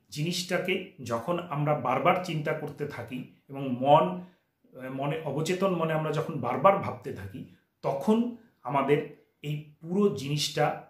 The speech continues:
ফ্রাস্ট্রেশন, স্ট্রেস, ডিপ্রেশন বিভিন্ন জ-, মানুষের ক্ষেত্রে বিভিন্ন রূপে দেখা দেয়। আতঙ্ককে জয় করতেই হবে। আপনি যদি ফ্রাস্ট্রেশনে ভোগেন,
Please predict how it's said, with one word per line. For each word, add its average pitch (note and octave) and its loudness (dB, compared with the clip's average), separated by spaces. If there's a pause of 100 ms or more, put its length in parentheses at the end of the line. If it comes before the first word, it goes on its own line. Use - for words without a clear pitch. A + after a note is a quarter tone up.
(140)
ফ্রাস্ট্রেশন, D#3+ -4
স্ট্রেস, D3+ -6
ডিপ্রেশন D3 -6
বিভিন্ন D3+ -4
জ-, A#2+ -4
মানুষের D3+ -4
ক্ষেত্রে - -10
বিভিন্ন D3+ -4
রূপে C3+ -2 (760)
দেখা A2+ -4
দেয়। E2+ -12 (1200)
আতঙ্ককে G#3 2
জয় D3 4
করতেই C3+ -6
হবে। F#2+ -8 (300)
আপনি A#2+ -4
যদি F3 -2 (140)
ফ্রাস্ট্রেশনে F3+ -2
ভোগেন, C#3 -2